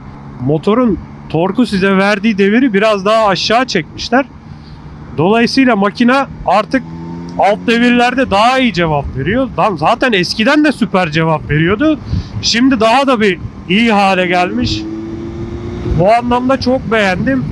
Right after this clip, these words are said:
Her viteste, her devirde çekiş var. Yani bunda şehir içine girdiniz, beş ile altıda kaldınız. Gazı çevirdiğiniz an gider.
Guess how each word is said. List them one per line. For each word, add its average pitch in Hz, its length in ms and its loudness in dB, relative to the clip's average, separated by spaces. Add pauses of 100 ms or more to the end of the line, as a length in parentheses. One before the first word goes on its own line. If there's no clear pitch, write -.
(160)
Her 240 320 2
viteste, 240 680 0
her 233 300 0
devirde 240 400 0
çekiş - 420 -4
var. 202 160 2
Yani 196 340 0
bunda 220 240 -2
şehir 220 320 -2
içine 226 320 -4
girdiniz, 226 520 -2
beş 196 260 -2
ile 220 80 0
altıda 220 520 0
kaldınız. 214 600 -2 (580)
Gazı 202 280 0
çevirdiğiniz 226 720 2
an 240 240 0
gider. 190 340 0